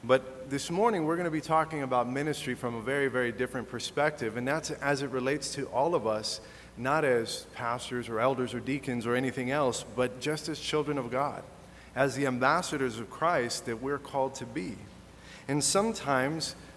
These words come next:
ministry is messy. Ministry is difficult. Truly ministering in love, as Peter exhorts us, as we're gonna see in a little while, it can be difficult. There are all sorts of people with vastly different personalities going through a variety of different struggles,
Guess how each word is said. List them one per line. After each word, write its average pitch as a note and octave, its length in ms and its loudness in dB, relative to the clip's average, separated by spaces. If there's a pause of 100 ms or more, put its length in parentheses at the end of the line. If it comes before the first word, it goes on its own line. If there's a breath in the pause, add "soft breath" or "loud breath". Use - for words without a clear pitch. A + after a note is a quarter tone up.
ministry C#3+ 720 -2
is B2+ 200 -4
messy. B2+ 420 0
Ministry C#3 480 2
is C3+ 160 0
difficult. A#2 720 -2 (540 loud breath)
Truly G3 320 4
ministering D#3 640 2
in B2+ 160 2
love, D#3 320 6
as B2+ 180 0
Peter D3 540 0 (120)
exhorts C3+ 540 0
us, B2 180 0
as A#2 120 -6
we're C3 100 -2
gonna C3+ 160 0
see C#3+ 220 -2
in C3 80 2
a B2 40 2
little E3 220 4
while, A#2+ 380 4 (520 loud breath)
it D#3 120 -4
can G3 140 0
be G3+ 140 -2
difficult. E3 720 -2 (580 loud breath)
There D#3 220 8
are F3 80 4
all E3+ 240 4
sorts G3 280 0
of F3 100 -6
people D#3 400 -4 (280)
with B2 160 0 (120)
vastly D#3 420 0
different C#3+ 380 0
personalities C3 800 2
going D#3 260 4
through D3 180 0
a B2+ 60 4
variety C3+ 560 2
of A2 120 -2
different B2+ 320 -4
struggles, A2+ 640 -4